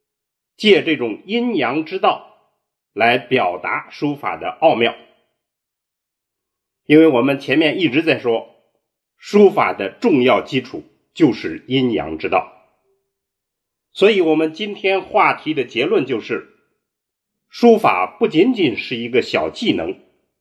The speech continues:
它背后是中华文化的大智慧。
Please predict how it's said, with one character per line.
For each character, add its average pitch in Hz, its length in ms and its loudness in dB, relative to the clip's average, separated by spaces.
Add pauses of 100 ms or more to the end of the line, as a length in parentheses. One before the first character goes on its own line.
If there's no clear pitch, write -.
(260)
它 151 140 0
背 175 200 2
后 - 500 -8
是 135 180 -12
中 175 380 -2
华 110 240 0
文 117 260 -4
化 120 240 -4
的 90 100 -12
大 - 260 -4
智 107 160 -12
慧。 - 280 -8